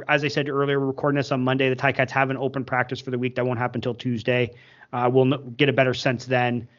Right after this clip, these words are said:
I mean, there was all that obfuscation last week where it's like, "Well, Bo practiced and we don't know if he's gonna start." And I came on here, I came on this show, I came on my show on Patreon, I went on the Rouge, White, and Blue podcast,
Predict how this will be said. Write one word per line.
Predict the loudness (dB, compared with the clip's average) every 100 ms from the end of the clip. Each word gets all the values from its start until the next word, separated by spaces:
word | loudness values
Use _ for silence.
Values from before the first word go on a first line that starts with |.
| _ _
I | 4
mean, | 6 8
there |
was | 8
all | 8 8
that | 6 4
obfuscation | -2 -4 -4 -8 -2 -2 -2 -2
last | -2 -4 0
week | 0 2 2
where | 0
it's | 0
like, | 0 2
"Well, | 0
Bo | 6 8 8 6
practiced | 4 2 4 0 0
and | -2 -4 -2
we | 0
don't | 2 0
know | -2
if | -2
he's | -2
gonna | -2
start." | -2 2 4 4
And | 2
I | 0
came | 0 0
on | 0 0
here, | 0 0 -2 -4 _ -20 -10 -4
I |
came | 0 2
on | 0 2
this | 4 4
show, | 6 8 8 6
I | 0
came | -2 -2
on | -2 -2 -2
my | 0 0
show | 0 0 2 0 -4
on | -6
Patreon, | 0 0 0 0 0 0 0
I | 0 2
went | 0
on | 0 0 0 -4 -10 -20 _ -2
the | 0
Rouge, | 4 4 4
White, | 2
and | 2
Blue | 0 0
podcast, | 4 2 4 2 2 0